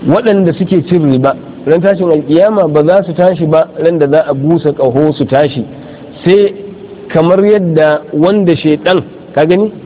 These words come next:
"Alladhi yatakhabbathu ash-shaytanu min al-mas." Wanda shaiɗan ya buge shi ta hanyar shafa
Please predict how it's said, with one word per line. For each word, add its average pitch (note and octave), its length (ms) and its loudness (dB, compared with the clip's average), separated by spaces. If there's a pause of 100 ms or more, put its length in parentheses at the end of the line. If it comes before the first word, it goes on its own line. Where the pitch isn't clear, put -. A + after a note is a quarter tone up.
"Alladhi F#3 400 2
yatakhabbathu E3 840 -2
ash-shaytanu F3+ 680 0
min E3+ 160 2
al-mas." D3 280 2 (680)
Wanda F3+ 260 0
shaiɗan E3+ 360 0
ya F3+ 80 2
buge D#3+ 340 0
shi C3+ 220 -6
ta E3 120 0
hanyar F3+ 240 0
shafa C#3+ 420 0